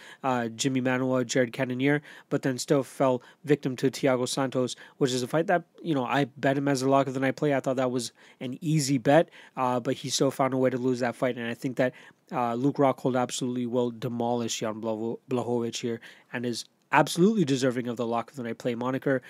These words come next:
uh, and it's a complete steal to get him anything better than minus two hundred, even minus two fifty, to be honest. But I'm taking Luke Rockhold probably by,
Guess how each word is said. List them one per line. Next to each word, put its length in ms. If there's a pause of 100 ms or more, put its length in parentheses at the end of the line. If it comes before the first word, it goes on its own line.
(240)
uh, 240
and 160
it's 180
a 80
complete 460 (180)
steal 600 (220)
to 120
get 140
him 100
anything 320
better 160
than 120
minus 260
two 140
hundred, 240
even 220
minus 280
two 140
fifty, 360
to 100
be 140
honest. 440 (960)
But 80
I'm 80
taking 240
Luke 160
Rockhold 520
probably 460
by, 520